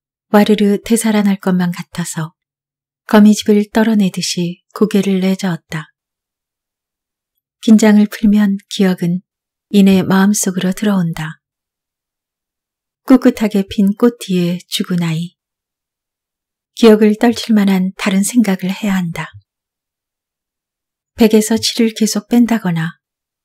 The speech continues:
영어시를 암송한다거나. 나는 이유도 없이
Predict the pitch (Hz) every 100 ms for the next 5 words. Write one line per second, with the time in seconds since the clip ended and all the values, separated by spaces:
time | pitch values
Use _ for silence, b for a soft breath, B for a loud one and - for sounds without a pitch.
0 | _ 208 208 202 208 - 208 190 175 -
1 | 196 196 202 214 202 233 220 214 160 156
2 | 156 _ _ _ _ _ _ _ _ _
3 | _ _ _ _ _ _ _ _ _ _
4 | 220 220 220 214 208 196 185 - - 180
5 | 180